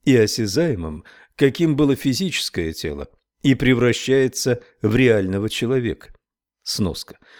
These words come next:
Смотри объяснение, данное по этому поводу в статье G M "Эликсир жизни" из дневника Челы в книге "Пять лет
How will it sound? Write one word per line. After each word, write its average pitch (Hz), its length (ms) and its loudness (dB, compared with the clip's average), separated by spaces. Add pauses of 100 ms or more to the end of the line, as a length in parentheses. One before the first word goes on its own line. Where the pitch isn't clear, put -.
(140)
Смотри 110 520 0
объяснение, 98 760 -2
данное 87 440 -4
по - 120 -8
этому 92 400 -4
поводу 135 420 -2
в - 80 -8
статье 117 560 -4 (160)
G 107 540 -2 (200)
M 98 380 0 (420)
"Эликсир 127 600 2
жизни" 90 580 -4 (240)
из 110 220 0
дневника 104 680 2 (120)
Челы 76 560 -4 (240)
в - 100 -20
книге 143 540 0 (480)
"Пять 147 320 2
лет 147 360 -2